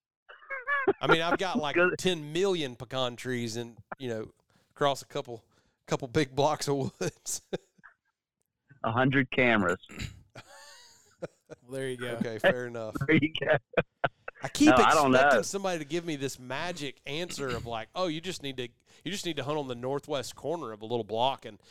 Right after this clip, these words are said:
Speaker 1: and then they're, he's gonna walk right out from under," you know, it's like
Speaker 2: Oh, there is a magic answer.
Speaker 3: We just don't know what it is.
Speaker 2: But it's just not legal in some parts of the world.
Speaker 1: Oh,
Speaker 2: <laughs> It's
Speaker 1: hunt at night
Speaker 2: corn and
Speaker 1: over
Speaker 2: sweet
Speaker 1: a
Speaker 2: potatoes.
Speaker 1: Yeah.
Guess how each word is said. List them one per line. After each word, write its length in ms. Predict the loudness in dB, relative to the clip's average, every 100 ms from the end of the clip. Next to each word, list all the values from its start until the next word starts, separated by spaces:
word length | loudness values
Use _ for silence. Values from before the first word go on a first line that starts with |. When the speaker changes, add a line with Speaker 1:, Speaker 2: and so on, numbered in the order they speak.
| -20 -10
Speaker 1:
and 80 |
then 60 | -4
they're, 160 | -2 -4
he's 160 | -6
gonna 140 | -6 -4
walk 260 | -4 -4
right 120 | -4 -4
out 200 | -6 -8
from 160 | -12 -10
under," 240 | -10 -12 -14
you 80 |
know, 100 | -14 -14
it's 120 | -16
like 160 | -16 -18 _ _ _ -2
Speaker 2:
Oh, 60 | 0 2
there 160 | 4
is 100 | 4 2
a 40 |
magic 360 | 0 0 -2 -6
answer. 400 | -8 -8 -14 -16 _ -20 _ _
Speaker 3:
We 120 | -12
just 180 | -10 -8
don't 140 | -8
know 120 | -8 -8
what 80 | -8
it 120 | -8
is. 320 | -6 -6 -8 -18 _ -20 _ _ _ _ _
Speaker 2:
But 100 | 2
it's 100 | 4
just 160 | 2 2
not 240 | 4 4
legal 340 | 2 2 0 -2
in 100 | -4
some 140 | -6 -8 -4
parts 200 | -2 -2 -4
of 80 | -10
the 60 |
world. 180 | -4 -2
Speaker 1:
Oh, 460 | 0 4 4 4 4
Speaker 2:
<laughs> 100 | 2
It's 100 | 0
Speaker 1:
hunt 160 | 0 -4
at 120 | -4
night 140 | 0
Speaker 2:
corn 260 | 4 4 4
and 80 | 4
Speaker 1:
over 120 | 2
Speaker 2:
sweet 100 | 0
Speaker 1:
a 40 | 0
Speaker 2:
potatoes. 340 | 0 0 0 -2
Speaker 1:
Yeah. 320 | -2 -2